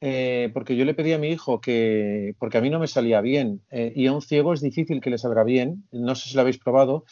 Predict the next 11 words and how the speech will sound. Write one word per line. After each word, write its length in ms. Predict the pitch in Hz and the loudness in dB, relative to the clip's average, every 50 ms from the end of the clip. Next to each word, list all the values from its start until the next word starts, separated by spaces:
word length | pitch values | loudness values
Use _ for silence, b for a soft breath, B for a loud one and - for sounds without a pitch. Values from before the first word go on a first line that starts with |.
| b b b b _ | b b b b _
pero 140 | - 120 127 | -8 -4 -2
la 60 | 123 113 | -2 -2
aplicación 420 | 120 123 117 123 117 - 151 160 | -2 -2 -2 -2 -2 0 0 0
de 80 | 170 170 | 0 0
medidas 760 | 170 160 139 151 180 160 151 156 156 196 - - - - _ _ _ _ _ _ _ _ _ _ _ _ _ | 2 0 0 0 2 2 2 2 2 0 -6 -12 -18 -20 _ _ _ _ _ _ _ _ _ _ _ _ _
es 240 | - - 131 - 165 | -4 -4 -4 -2 -2
una 80 | 165 | -2
aplicación 420 | 160 156 165 151 147 - 156 160 147 | -2 0 -2 -2 -2 -2 -2 -2 -2
que 120 | 170 165 | -2 -4
si 180 | - - 143 127 | -2 -2 -2 0
no 460 | 127 135 147 165 175 170 160 - | 2 2 2 2 2 0 -2 -6